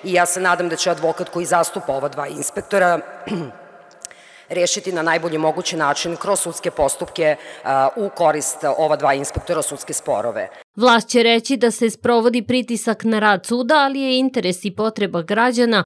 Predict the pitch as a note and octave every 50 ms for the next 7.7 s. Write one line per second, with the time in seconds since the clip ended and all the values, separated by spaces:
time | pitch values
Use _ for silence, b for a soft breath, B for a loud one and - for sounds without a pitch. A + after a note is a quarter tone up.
0 | - - A3 C#4+ C4 C4 C4+ C4 B3 - C#4+ C4+ A#3+ B3 G#3+ G3+ G3+ G#3+ A#3 A#3+
1 | A#3 A#3+ - A#3+ A#3 A#3 A3+ A3 A3 A#3 A#3 A3+ A3+ - B3 A#3+ A3+ G#3+ B3 B3+
2 | G#3+ A#3+ G3+ F3 E3 F3 F3+ E3+ - G#3 G#3+ A3 A3 - C4 C4+ C4 C4+ B3+ A#3
3 | B3+ C4 A#3+ G#3+ A#3+ A#3 - - F#3+ F#3 F#3 - F#3 F#3 G3+ F3+ - - G#3 G3+
4 | G3+ A#3 B3+ C4 C4 A3+ A3+ B3+ B3 A#3+ A#3+ - - A#3 G#3 G3 A#3+ A#3+ A#3+ A#3
5 | A#3 G#3 F3 - - G#3+ G#3 G#3 A3 G#3+ G#3+ - C4+ C4+ B3 G#3+ G3 F3+ G3+ G#3
6 | G#3 G3+ F#3+ - A#3 A3 F3+ A3 A3 G#3+ - B3 A#3 G#3+ F#3+ D#3+ C#3+ - - F3
7 | E3+ - F3+ E3 E3 G3 F#3+ F#3 F3 F#3+ F#3+ F3 D#3+